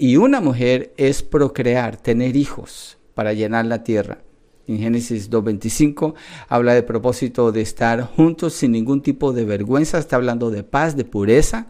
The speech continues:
lo que muestra una relación pura, limpia ante los ojos de Dios.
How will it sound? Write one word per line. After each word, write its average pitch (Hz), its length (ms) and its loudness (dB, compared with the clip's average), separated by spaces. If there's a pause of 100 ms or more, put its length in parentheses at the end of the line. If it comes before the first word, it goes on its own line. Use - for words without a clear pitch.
(380)
lo 120 140 -2
que 123 100 -4
muestra 127 380 2
una 135 140 0
relación 120 500 -2
pura, 165 420 2
limpia 180 800 -2
ante 156 480 0
los 120 300 -2
ojos 104 280 -6
de 107 120 -6
Dios. - 460 -6